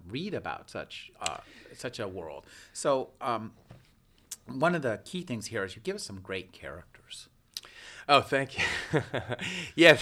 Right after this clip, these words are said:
Speaker 2: there's, uh, there's, there, well, there's the main character, there's Boy Hernandez. There's his publicist, Bin Laden. No, no relation.
Speaker 1: <laughs>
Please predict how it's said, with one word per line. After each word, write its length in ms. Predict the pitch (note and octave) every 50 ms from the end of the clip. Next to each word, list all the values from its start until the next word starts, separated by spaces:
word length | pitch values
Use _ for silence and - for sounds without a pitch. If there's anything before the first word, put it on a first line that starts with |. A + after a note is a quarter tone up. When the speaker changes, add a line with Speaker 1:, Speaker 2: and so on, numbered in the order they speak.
| - -
Speaker 2:
there's, 300 | E3+ D3+ C#3+ A#2+ - -
uh, 320 | B2+ A#2 A2+ G#2+ G#2 G2+
there's, 240 | G2 A2+ A2+ G#2+ G2+ - -
there, 240 | - A#2+ A#2 A2+ G#2+
well, 140 | A2+ A#2 A2
there's 200 | A2+ A2+ G2+ -
the 120 | - -
main 240 | G#2+ A2 A2+ A2+ G#2
character, 380 | G2 - G#2 G2+ G2+ - A2 G2+
there's 140 | F#2+ F#2+ F#2
Boy 280 | F#2 - G#2 G#2 G2+ F#2
Hernandez. 680 | F#2 F#2 F#2 F#2+ F#2+ F#2+ F#2 F2+ F#2 F#2+ G2+ G#2 - - - - - - - - _ _
There's 260 | - A2 G#2+ G2+ - -
his 200 | G#2+ G2+ F#2 E2+
publicist, 760 | - - A#2+ A#2+ A2+ A2+ A2 F#2+ - - G2+ F#2 - - - _ _ - - - - - _ _ _ _ _ _ -
Bin 240 | A2 A2+ A2+ G#2+
Laden. 420 | F#2+ F#2 F2+ F2+ F2+ F#2+ G2 G#2+ A2 - B2 B2 - - - - - - -
No, 180 | A2 G#2+ A2 - -
no 180 | G#2+ A2 A2+ G#2+
relation. 540 | G2+ F#2+ F#2 F#2 F#2 F2+ - - - G2
Speaker 1:
<laughs> 80 | G2+